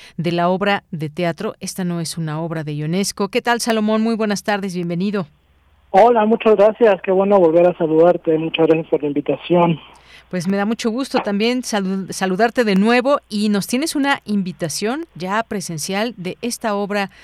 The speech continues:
Speaker 1: Esta no es una obra de Ionesco. Platícanos, cuéntanos, eh, sobre esta adaptación libre del cuento El rinoceronte.
Speaker 2: Claro, sí, por fin, después de mucho tiempo con los teatros cerrados,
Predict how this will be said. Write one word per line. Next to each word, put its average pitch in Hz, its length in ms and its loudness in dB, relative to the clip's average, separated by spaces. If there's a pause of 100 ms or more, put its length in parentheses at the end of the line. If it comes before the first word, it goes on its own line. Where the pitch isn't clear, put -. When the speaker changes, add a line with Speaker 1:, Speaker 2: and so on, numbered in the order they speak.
(200)
Speaker 1:
Esta 269 240 -4
no 226 140 2
es 214 140 -2
una 190 200 0
obra 185 160 -4
de 170 80 -4
Ionesco. 156 400 -6
Platícanos, 185 800 -4 (240)
cuéntanos, 208 760 -2
eh, 175 520 -6
sobre 175 420 -6
esta 214 460 -6
adaptación 190 760 -6 (360)
libre 202 380 -2
del 170 160 -6
cuento 180 360 -4
El 165 60 -6
rinoceronte. 147 640 -10 (1080)
Speaker 2:
Claro, 190 400 6
sí, 214 140 0
por 170 300 2
fin, 233 260 4
después 190 340 4
de 180 260 4 (260)
mucho 190 280 0
tiempo 185 320 2
con 165 160 4
los 147 160 0
teatros 165 380 2
cerrados, 180 580 4